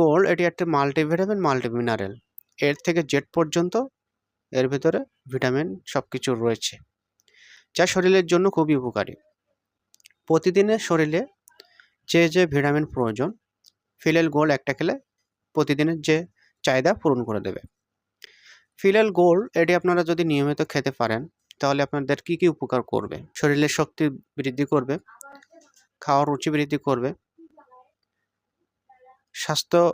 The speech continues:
ভালো রাখবে। ফিলয়েল গোল্ড এটি খেলে ভিটামিনের অভাব পূরণ করবে,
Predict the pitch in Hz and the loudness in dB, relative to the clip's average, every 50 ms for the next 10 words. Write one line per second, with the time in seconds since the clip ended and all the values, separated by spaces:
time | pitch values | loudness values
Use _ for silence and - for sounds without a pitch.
0 | - - - 135 123 139 151 156 147 143 127 117 113 139 180 214 _ _ - _ | -2 -8 -8 -2 0 2 2 2 2 0 -2 -2 -6 -8 -8 -8 _ _ -20 _
1 | - _ - 180 185 202 208 196 214 208 196 185 185 196 190 - 202 175 151 165 | -16 _ 0 2 2 2 4 4 4 4 4 4 2 0 0 2 2 2 2 2
2 | 214 214 _ - 170 - _ _ _ _ - 160 139 151 143 - 160 165 175 175 | 0 -4 _ -20 -20 -20 _ _ _ _ -12 -6 -4 -2 0 0 0 2 2 2
3 | 160 139 120 127 131 151 147 - - 143 139 135 135 131 139 135 131 156 | 2 2 0 0 -2 -4 -6 -6 -6 -4 -2 -2 0 0 -2 -2 -2 -4